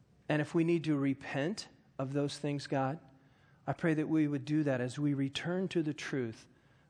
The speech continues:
of your word. Thank you, God. I pray, God, for a revelation of whose and who we really are in you.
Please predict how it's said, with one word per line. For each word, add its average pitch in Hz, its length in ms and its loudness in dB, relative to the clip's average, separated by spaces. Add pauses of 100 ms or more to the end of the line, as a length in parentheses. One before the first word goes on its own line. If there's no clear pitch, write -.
of 123 160 -6
your 127 160 -2
word. 120 400 -6 (1000)
Thank 147 320 -8
you, 135 80 -10
God. 127 420 -10 (420)
I 156 80 4
pray, 180 220 4
God, 156 320 4
for 165 140 0
a 156 40 4
revelation 156 720 2
of 120 120 -6 (160)
whose 196 540 0 (480)
and 139 160 -2
who 165 280 2
we 151 140 4
really 139 340 2
are 113 340 -2 (360)
in 127 160 -4
you. 120 260 -6